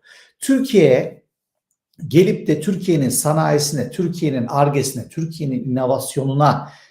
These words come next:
Türkiye'nin nitelikli ihracatına kimse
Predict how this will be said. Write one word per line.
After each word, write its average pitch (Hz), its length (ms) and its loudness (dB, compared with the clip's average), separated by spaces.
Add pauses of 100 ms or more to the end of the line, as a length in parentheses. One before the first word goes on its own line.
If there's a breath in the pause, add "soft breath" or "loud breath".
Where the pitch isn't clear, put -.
(120)
Türkiye'nin 170 760 2
nitelikli 147 480 0
ihracatına 143 1200 2 (340)
kimse 175 720 0